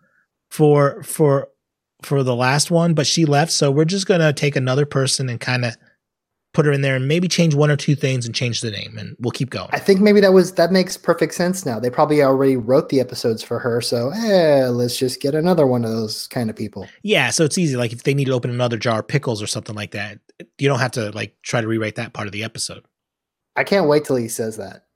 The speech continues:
Speaker 2: or if he says that.
Speaker 1: I wait, I'm waiting for him to say it and her look at him and go, "What are you talking about?" or something like that, you know?
Speaker 2: Yeah.
Speaker 1: Throw it, throw it
Speaker 2: Or,
Speaker 1: off
Speaker 2: or
Speaker 1: again.
Speaker 2: like a smirk, like a smirk at him, like,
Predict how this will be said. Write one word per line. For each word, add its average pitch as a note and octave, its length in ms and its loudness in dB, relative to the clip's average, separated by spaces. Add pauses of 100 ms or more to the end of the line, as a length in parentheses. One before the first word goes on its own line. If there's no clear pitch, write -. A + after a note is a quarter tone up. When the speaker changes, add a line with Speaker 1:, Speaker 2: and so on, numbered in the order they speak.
(340)
Speaker 2:
or C3+ 140 2
if D3 140 2
he B2 100 -4
says G#2 300 -8
that. - 180 -18 (300)
Speaker 1:
I B3 120 2
wait, D#4 200 -2
I'm F#3+ 180 -4
waiting C#4 140 -4
for B3 100 -2
him G#3 60 -2
to D#3+ 60 -2
say E3 240 -2
it F3 80 -6
and C3+ 80 -2
her E3+ 120 0
look D3+ 200 0
at D#3 40 -2
him D3 40 -2
and C#3 80 -2
go, C3 340 -6 (240)
"What D#3 220 -2
are - 20 -4
you G#3 80 -6
talking C#3+ 340 -4
about?" F#2 260 -12
or A#2 80 -14
something A#2 280 -8
like G#2+ 200 -12
that, G2+ 200 -12
you G#2+ 80 -10
know? A2+ 240 -10 (180)
Speaker 2:
Yeah. B2 280 -8 (520)
Speaker 1:
Throw F3+ 180 2
it, G3 100 -8
throw G3+ 180 0
it F#3 40 2
Speaker 2:
Or, F#3 40 4
Speaker 1:
off E3 160 4
Speaker 2:
or F#3 80 2
Speaker 1:
again. F3+ 100 2
Speaker 2:
like F#3 160 0
a F3+ 80 2
smirk, D#3 520 -4
like A#2 160 -12
a A2+ 80 -12
smirk A#2+ 400 -12
at G2+ 100 -18
him, G#2 180 -16
like, F#2+ 200 -20